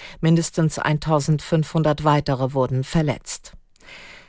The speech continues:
Estland hat von den größeren E-U-Staaten mehr Militärhilfe für den, für die Ukraine im Krieg gegen Russland verlangt.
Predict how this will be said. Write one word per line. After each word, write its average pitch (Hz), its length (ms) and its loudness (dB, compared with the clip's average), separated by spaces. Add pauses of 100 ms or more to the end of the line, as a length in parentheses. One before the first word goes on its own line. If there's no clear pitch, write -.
(120)
Estland 160 680 2
hat 170 160 2
von - 340 -2
den 147 300 0
größeren 180 580 2
E-U-Staaten 170 960 2
mehr 185 220 6
Militärhilfe 170 1000 2
für 160 200 -2
den, 151 240 0 (160)
für - 180 0
die 170 140 2
Ukraine 190 760 2
im 156 180 0
Krieg - 260 -4
gegen 160 240 0
Russland 165 540 2
verlangt. 123 540 -4